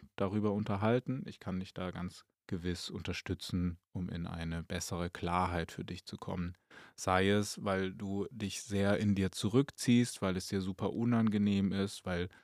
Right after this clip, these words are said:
weil du starke Schuldgefühle hast oder auch andersherum, dass es dir schwerfällt, dich zu dosieren, dass du übers Ziel hinausschießt, dass es dich triggert, dass es dich vielleicht sogar wütend macht, dass dein Kind Widerstände gegen dich hat.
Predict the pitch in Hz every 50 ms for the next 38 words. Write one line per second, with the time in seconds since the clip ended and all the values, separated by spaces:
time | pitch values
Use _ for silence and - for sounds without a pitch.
0 | _ _ - 101 98 101 98 95 - - 101 92 92 92 95 - - 120 120 123
1 | 117 - - 110 - - 110 101 101 101 90 90 95 95 90 - - - - 104
2 | 98 95 98 95 95 98 98 95 - - _ _ - - 110 104 - 113 110 113
3 | 113 113 107 - - 92 80 82 87 87 90 87 87 87 90 - - 95 - -
4 | 101 92 - - 101 98 98 - - 101 92 85 - 101 - - - 104 90 -
5 | 98 95 90 92 98 98 101 101 95 92 90 82 85 - - - 92 90 90 92
6 | 92 - _ _ _ - 107 98 104 104 98 - - - - 110 104 107 104 95
7 | 92 95 87 85 85 92 98 101 - - - - 85 82 80 82 - - - -
8 | 92 85 - 98 92 - - 95 - - - - - - 104 104 95 98 90 82
9 | 78 78 - - 92 85 - - - - - 87 - - - - - - - 92
10 | 90 90 92 - - - 110 101 107 104 92 98 104 107 104 - 104 85 - 92
11 | 87 85 - - - - - - _ _ _ _ - - 85 - - - 92 90
12 | 92 92 90 - - 98 90 92 90 - 95 107 110 113 101 92 - - - 87
13 | 82 82 85 82 82 - 90 90 87 87 87 82 - - - - - - - 92
14 | 85 - - - -